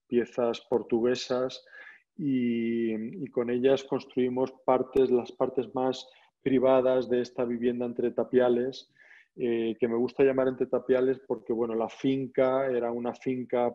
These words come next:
pequeña, en, bueno, de unos setecientos metros cuadrados, en un pueblecito de,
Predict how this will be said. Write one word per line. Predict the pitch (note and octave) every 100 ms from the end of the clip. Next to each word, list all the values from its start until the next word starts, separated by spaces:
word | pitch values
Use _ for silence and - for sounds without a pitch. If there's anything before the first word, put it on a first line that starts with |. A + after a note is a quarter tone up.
| -
pequeña, | A#2+ B2+ B2 B2 B2 B2 B2
en, | A#2+ A2 A2 A2+
bueno, | G#2+ A#2 G#2
de | G#2+
unos | G#2+ A2 A2
setecientos | - - - A#2+ A#2 A2
metros | A#2+ A#2+ A#2
cuadrados, | - A#2 A#2+ A#2+ B2 B2
en | A2+
un | A2+
pueblecito | A#2+ B2 A#2 A2+ B2+ - A#2+
de, | A#2 A2+